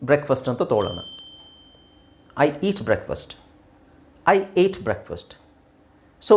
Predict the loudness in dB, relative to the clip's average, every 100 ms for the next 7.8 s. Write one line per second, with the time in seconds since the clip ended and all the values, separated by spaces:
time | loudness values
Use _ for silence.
0 | 8 6 0 4 4 4 0 -2 -4 -8
1 | -4 -4 -4 -4 -2 -2 0 -2 0 -2
2 | 0 -2 -4 -14 -20 _ _ _ _ _
3 | _ 4 6 8 8 4 6 0 0 2
4 | 4 6 8 8 6 4 2 2 2 2
5 | 2 -6 -16 -20 _ 2 4 4 6 6
6 | 6 4 6 4 2 4 4 4 2 -6
7 | -20 _ 2 6 8 8 4 2